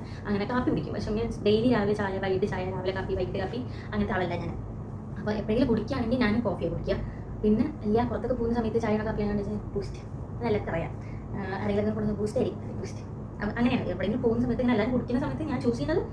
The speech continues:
ബൂസ്റ്റാണ്. പിന്നെ ഇവിടെ നം-, ഇവിടെ ഞാൻ ലുലുവിൽ നോക്കി, അതുപോലെ ഞങ്ങളുടെ താഴെ ഒരു സൂപ്പർ മാർക്കറ്റ് ഉണ്ട്, ബക്കർ, അവിടെ നോക്കി. ഇവിടെ ഉണ്ടെങ്കിൽ ആ-,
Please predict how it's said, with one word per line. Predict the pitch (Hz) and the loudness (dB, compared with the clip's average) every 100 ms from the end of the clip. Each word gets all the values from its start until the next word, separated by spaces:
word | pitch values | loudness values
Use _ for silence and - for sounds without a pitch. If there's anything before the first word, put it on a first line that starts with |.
| - - 247 | -8 -2 2
ബൂസ്റ്റാണ്. | 240 185 - - - | 2 2 -4 -6 -6
പിന്നെ | 269 285 | -2 4
ഇവിടെ | 240 285 | 4 4
നം-, | 277 - | 2 0
ഇവിടെ | 220 226 240 | 0 2 2
ഞാൻ | 220 220 - | 2 -2 0
ലുലുവിൽ | 226 240 269 214 | 2 6 6 6
നോക്കി, | - 202 202 - - | 4 0 0 -2 -4
അതുപോലെ | 208 208 214 | 2 2 2
ഞങ്ങളുടെ | 202 214 | 0 0
താഴെ | 190 226 | 2 4
ഒരു | 202 208 - - - | 4 4 2 -6 -2
സൂപ്പർ | 202 185 | 0 0
മാർക്കറ്റ് | - 185 | -2 -2
ഉണ്ട്, | 180 180 | 0 0
ബക്കർ, | 175 175 170 - - | 0 0 0 -4 0
അവിടെ | 214 220 | 2 4
നോക്കി. | 202 - 214 | 2 2 2
ഇവിടെ | 302 294 | 4 6
ഉണ്ടെങ്കിൽ | 254 285 320 220 | 8 8 6 4
ആ-, | 240 | 2